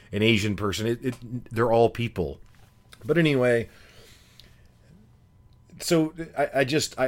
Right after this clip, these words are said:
I was, I couldn't believe that while this guy is talking to a K K K leader, so that really the whole premise of their conversation is racism, and then they get this moment that just illustrates so perfectly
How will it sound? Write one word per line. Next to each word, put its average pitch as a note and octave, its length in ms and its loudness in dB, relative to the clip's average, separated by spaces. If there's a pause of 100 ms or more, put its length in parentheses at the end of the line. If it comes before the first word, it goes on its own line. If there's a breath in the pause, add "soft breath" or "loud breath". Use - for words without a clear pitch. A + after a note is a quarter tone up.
I B2+ 100 4
was, C3 240 2
I A#2+ 60 2
couldn't C#3 300 0
believe A#2 760 0
that G#2+ 300 2 (460)
while A#2 320 6
this G2+ 260 0
guy G#2 280 4
is F#2 140 0
talking G#2 380 0
to F#2+ 140 0
a F2 40 0
K G2 200 -4
K F#2 180 -4
K F#2+ 260 -4
leader, E2 440 -6 (240 soft breath)
so A2+ 160 -4
that G2+ 80 -2
really A2+ 220 4
the G2+ 100 2
whole G2+ 140 0
premise G#2+ 420 2
of F2+ 80 -2
their F#2 100 0
conversation F#2 720 -2 (720 soft breath)
is C3+ 300 2
racism, F2+ 800 -2 (640)
and A#2+ 220 2
then A#2 160 2
they G#2+ 160 4
get G#2+ 360 0
this G2 220 -2
moment F#2+ 560 -2
that E2+ 220 -10
just G2 400 -2 (640)
illustrates C#3 640 6
so G#2+ 160 0
perfectly F2 760 -6